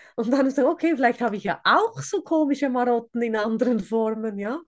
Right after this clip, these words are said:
Muss genau so sein muss und genau das ist,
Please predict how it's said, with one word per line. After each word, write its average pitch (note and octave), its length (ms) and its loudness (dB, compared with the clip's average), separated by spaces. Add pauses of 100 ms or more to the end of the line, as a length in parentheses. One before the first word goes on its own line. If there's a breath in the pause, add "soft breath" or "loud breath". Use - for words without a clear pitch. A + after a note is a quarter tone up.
(3500)
Muss A#3 160 -8
genau E4+ 480 0
so F#4+ 300 -6
sein E4 340 -2
muss A#3+ 180 -6
und A3+ 80 -10
genau B3+ 340 -4
das C4+ 180 -8
ist, C4 140 -18